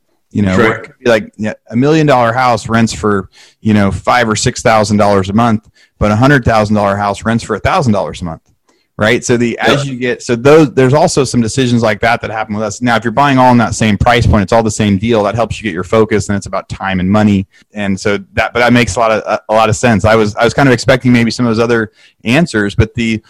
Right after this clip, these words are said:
Speaker 1: but that's, you know, as we, <laughs> as we jump around, that's probably why you started your new thing, right? Like, so,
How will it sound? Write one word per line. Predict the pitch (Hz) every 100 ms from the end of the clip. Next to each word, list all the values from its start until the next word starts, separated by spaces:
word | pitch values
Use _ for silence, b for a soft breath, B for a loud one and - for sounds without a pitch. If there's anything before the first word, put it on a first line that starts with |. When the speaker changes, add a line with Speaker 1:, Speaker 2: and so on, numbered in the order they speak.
| b
Speaker 1:
but | 120
that's, | 160 170 - -
you | 127
know, | 131 120
as | 131 123
we, | 123 - 123
<laughs> | -
as | 131
we | 131 120
jump | 151 160
around, | 120 170 180
that's | 170
probably | 175 143
why | 135
you | 127
started | 110 - 127 117 113
your | 110 120
new | 117 110
thing, | - 151 104
right? | 92 123 -
Like, | 113 101
so, | - 110 104